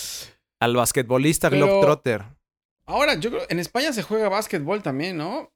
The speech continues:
Speaker 1: Sí.
Speaker 2: No le iría tan mal.
Speaker 1: Ah, podría ser al Barcelona, pero de, de básquet.
Speaker 2: Claro, al de básquet,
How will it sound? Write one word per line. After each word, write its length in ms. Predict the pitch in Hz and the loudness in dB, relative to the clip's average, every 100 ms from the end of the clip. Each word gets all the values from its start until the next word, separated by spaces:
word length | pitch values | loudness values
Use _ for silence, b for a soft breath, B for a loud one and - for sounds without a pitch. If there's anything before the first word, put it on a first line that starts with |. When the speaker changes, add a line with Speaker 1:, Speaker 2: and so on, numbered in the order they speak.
| - | -2
Speaker 1:
Sí. 80 | 185 | 2
Speaker 2:
No 80 | 269 | 2
le 140 | 277 | 2
iría 200 | 185 175 | 0 0
tan 180 | 180 147 | 0 -2
mal. 140 | 131 175 | -2 -4
Speaker 1:
Ah, 760 | 156 135 139 147 151 151 151 139 | -4 -4 -4 -4 -4 -4 -4 -2
podría 320 | 135 139 165 | 0 2 2
ser 220 | - 175 | 4 4
al 180 | 175 156 | 4 4
Barcelona, 640 | 123 110 123 127 143 165 143 | 2 0 0 0 2 0 0
pero 320 | 117 110 107 | -2 0 -2
de, 680 | 107 104 104 98 98 101 101 | -2 -4 -4 -6 -8 -8 -10
de 140 | 101 107 | -8 -6
básquet. 340 | 123 120 139 | -4 -2 -2
Speaker 2:
Claro, 260 | 151 190 156 | -2 -2 -2
al 120 | 123 | -2
de 100 | 120 | -4
básquet, 760 | 113 160 - - 147 120 101 | -4 -6 -6 -2 0 0 -4